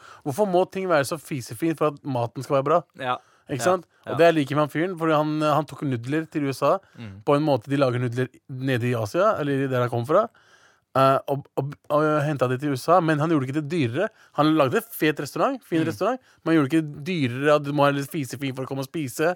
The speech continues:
Speaker 2: Ja, ja,
Speaker 1: Og så
Speaker 2: ja.
Speaker 1: mener han, «Hvorfor kan ikke det få Michelin-stjerne?»
Speaker 2: Han, ja, han,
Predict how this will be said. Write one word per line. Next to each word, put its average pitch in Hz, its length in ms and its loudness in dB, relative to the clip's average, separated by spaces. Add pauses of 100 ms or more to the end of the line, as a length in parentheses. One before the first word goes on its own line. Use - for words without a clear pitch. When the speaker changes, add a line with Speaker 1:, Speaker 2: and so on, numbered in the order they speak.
Speaker 2:
Ja, 143 240 4
ja, 110 100 -2 (120)
Speaker 1:
Og 156 80 4
så - 20 2
Speaker 2:
ja. 180 60 2
Speaker 1:
mener 175 160 6
han, 180 80 2
«Hvorfor 165 180 2
kan 175 100 2
ikke 160 120 -2
det 135 180 0
få 160 100 -4
Michelin-stjerne?» 135 680 -2
Speaker 2:
Han, - 100 -20
ja, 120 160 -2 (120)
han, 131 160 -8